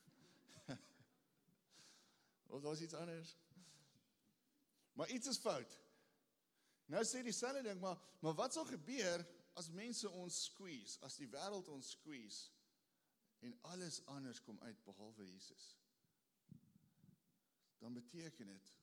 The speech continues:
ons het nie regtig hierdie verhouding met hom nie. So bou 'n verhouding met hom, connect so met hom, dat wanneer jy gesqueeze word, net hy kan uitkom. En dan sien die mense die koninkryk van God op aarde, wanneer ons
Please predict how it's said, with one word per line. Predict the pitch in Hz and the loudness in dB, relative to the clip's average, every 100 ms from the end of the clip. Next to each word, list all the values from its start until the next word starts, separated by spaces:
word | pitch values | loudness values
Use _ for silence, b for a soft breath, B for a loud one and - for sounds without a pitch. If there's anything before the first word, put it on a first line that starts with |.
| _ | _
ons | 107 117 | -18 -14
het | 139 | -10
nie | 120 | -10
regtig | 107 120 110 - | -12 -14 -16 -18
hierdie | - - | -20 -20
verhouding | 92 - 104 92 | -18 -16 -18 -20
met | 90 - | -20 -20
hom | - | -20
nie. | - - b b b b b b b _ _ _ B B B B B B - - | -20 -20 b b b b b b b _ _ _ B B B B B B -14 -10
So | 117 104 117 | -8 -8 -6
bou | 143 185 208 - | -4 -2 -2 -4
'n | 160 | -6
verhouding | 131 110 139 147 135 | -8 -6 -4 -2 -2
met | 127 98 | -2 -6
hom, | 92 90 - - - | -8 -10 -16 -20 -8
connect | 127 120 147 190 - | -2 0 0 -2 -4
so | - 170 | -4 -2
met | 170 139 | -4 -4
hom, | 110 104 | -4 -4
dat | 98 | -6
wanneer | 123 180 165 | -8 -6 -6
jy | 147 | -8
gesqueeze | 117 - - 139 117 | -8 -8 -8 -10 -8
word, | 98 92 - | -10 -10 -10
net | 220 220 - | -14 -14 -18
hy | |
kan | - - | -20 -20
uitkom. | - - _ _ _ b b b b b b b b b b _ 104 | -20 -20 _ _ _ b b b b b b b b b b _ -16
En | 98 | -10
dan | 117 165 170 | -8 -8 -6
sien | 160 - 139 131 | -4 -4 -4 -4
die | 123 | -4
mense | 101 98 95 - 90 - _ _ | -4 -6 -8 -10 -14 -20 _ _
die | - - - | -20 -20 -10
koninkryk | 139 139 139 92 90 - | -6 -6 -8 -14 -14 -16
van | 92 - | -16 -14
God | 98 - | -14 -14
op | - - | -20 -20
aarde, | - - _ _ b b b b - | -20 -20 _ _ b b b b -10
wanneer | 110 107 | -8 -8
ons | 101 | -10